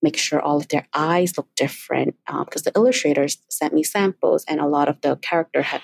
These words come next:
that slanted eye, that, like, the curve in that looks like, that's cute. They look smiling and they look happy. They look very cartoonish. So I had to have many conversations with illustrators, just educating her about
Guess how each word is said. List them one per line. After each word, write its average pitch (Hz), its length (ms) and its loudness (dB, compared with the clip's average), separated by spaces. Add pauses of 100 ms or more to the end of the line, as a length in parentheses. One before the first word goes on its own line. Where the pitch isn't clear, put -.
that 135 140 -4 (180)
slanted 160 580 0 (260)
eye, 143 360 2
that, 156 200 -2
like, 139 180 -2
the 139 80 0
curve 151 500 0
in 147 160 4
that 147 160 0
looks 143 200 -2
like, - 180 -2 (100)
that's - 240 0
cute. 302 400 2 (320)
They 208 100 4
look 226 160 2
smiling 220 720 2 (420)
and 185 80 4
they 196 80 6
look 190 220 2
happy. 196 640 -2
They 165 120 4
look - 180 2
very 160 160 2
cartoonish. - 880 0 (280)
So 208 140 0
I - 20 4
had 220 100 -4
to 226 120 0
have 220 180 2
many 165 240 6
conversations 160 880 0
with 147 200 -2 (280)
illustrators, 156 580 2
just - 220 -4
educating 156 800 2 (460)
her 151 400 2 (340)
about 147 540 0